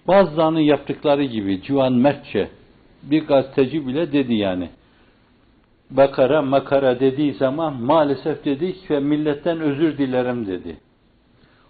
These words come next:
O tabii bir günahtı. Milletten özür dilemekle Kur'an'ı tahkir etme mevzuunda küfre doğru atılan bir adım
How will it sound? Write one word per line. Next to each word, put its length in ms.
O 120
tabii 360
bir 60
günahtı. 640
Milletten 640
özür 340
dilemekle 720
Kur'an'ı 520
tahkir 420
etme 340
mevzuunda 880
küfre 440
doğru 260
atılan 580
bir 200
adım 260